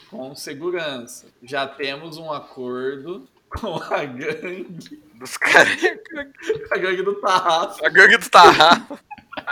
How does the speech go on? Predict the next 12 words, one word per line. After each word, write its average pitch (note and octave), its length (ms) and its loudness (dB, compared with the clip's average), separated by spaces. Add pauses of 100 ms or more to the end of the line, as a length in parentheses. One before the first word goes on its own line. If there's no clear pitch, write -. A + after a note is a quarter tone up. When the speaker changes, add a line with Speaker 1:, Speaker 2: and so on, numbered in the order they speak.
(800)
Speaker 1:
Do F3 120 -8
Tarrafo, D3+ 720 -4 (440)
que D#3+ 120 -14
vai D3+ 240 0
proteger D#3 560 -10
o D3+ 60 -12
negócio D3 400 -6
com E3 180 -14
faca. B2+ 440 -10 (640)
Então B2+ 380 -8
tá C#3 140 -8
tranquilo. B2 760 -12